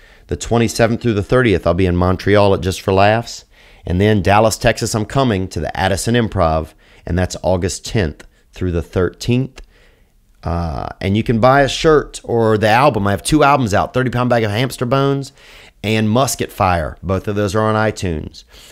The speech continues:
Grab 'em, show some support. Um, and I appreciate you guys. I appreciate, appreciate everything, man. I appreciate the calls. Appreciate you guys thinking about America with me. What does it mean? You know, it's an interesting time. And it's time for us to keep our minds open and to think.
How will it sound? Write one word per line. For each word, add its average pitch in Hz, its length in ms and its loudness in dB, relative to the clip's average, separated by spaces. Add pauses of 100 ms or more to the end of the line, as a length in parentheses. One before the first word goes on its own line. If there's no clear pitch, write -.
(140)
Grab 107 260 4
'em, 107 140 -2
show 95 180 -4
some 90 220 -4
support. - 600 -4 (760)
Um, 85 380 -6
and 92 100 -4
I 92 60 -2
appreciate 95 500 -4
you 92 60 -4
guys. 85 640 -2
I - 20 -16
appreciate, 87 560 -6 (220)
appreciate 139 340 2
everything, 143 300 2
man. 107 140 2
I - 20 -2
appreciate 123 300 -4
the 120 60 -6
calls. 123 440 2
Appreciate 127 300 -4
you 120 80 0
guys 117 180 0
thinking 120 240 0
about 117 160 4
America 110 400 2
with 104 220 0
me. 95 80 -4
What 87 140 -2
does 101 100 -4
it - 100 -6
mean? 107 540 -6 (720)
You 92 100 0
know, 92 160 2
it's - 120 -6
an 110 60 2
interesting 110 380 -2
time. 85 560 -4 (640)
And 87 80 -6
it's 90 120 -6
time 113 180 0
for 117 100 -2
us 110 120 -2
to 101 60 -10
keep 101 200 -2
our 113 80 2
minds 120 380 0
open 80 240 -4
and 90 100 -2
to 98 40 -6
think. - 520 -6